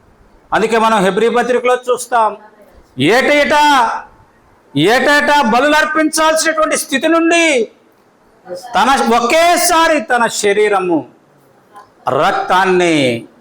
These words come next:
అర్పించటము ద్వారా ఆయన మనకు ప్రధాన యాజకుడిగా, ప్రధాన యాజకుడిగా. కాబట్టి ఆయన రాజుగా వచ్చాడు, యాజకుడిగా వచ్చాడు. మూడవదిగా ఆయన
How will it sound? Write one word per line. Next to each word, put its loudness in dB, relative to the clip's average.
అర్పించటము -2
ద్వారా -2
ఆయన 0
మనకు -2
ప్రధాన 0
యాజకుడిగా, -2
ప్రధాన -2
యాజకుడిగా. -4
కాబట్టి 2
ఆయన 4
రాజుగా 2
వచ్చాడు, 0
యాజకుడిగా 2
వచ్చాడు. 0
మూడవదిగా 2
ఆయన 0